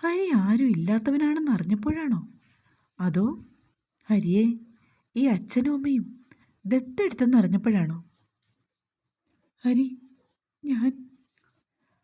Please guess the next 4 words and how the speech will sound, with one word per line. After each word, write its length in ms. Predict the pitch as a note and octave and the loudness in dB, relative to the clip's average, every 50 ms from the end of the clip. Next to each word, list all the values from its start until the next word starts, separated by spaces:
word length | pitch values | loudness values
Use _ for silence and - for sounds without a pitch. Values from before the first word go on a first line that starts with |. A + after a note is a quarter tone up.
| _ _ - | _ _ -8
"അതൊക്കെ 340 | F#3+ F#3 E3+ - E3 F3 G#3+ G#3+ | -6 -4 -2 -4 -2 0 2 2
എൻ്റെ 180 | G#3 G3 A3 | 4 4 4
വിധിയാടോ. 520 | G3+ G#3+ G3 G#3 G3 G#3 G#3+ G3 F3+ F3 F3 F3 - - _ _ _ _ _ _ _ _ _ _ _ _ - | 4 4 4 2 2 2 2 2 0 -2 -6 -8 -12 -18 _ _ _ _ _ _ _ _ _ _ _ _ -2
താൻ 240 | A3 G#3 G#3+ B3+ | 0 2 2 0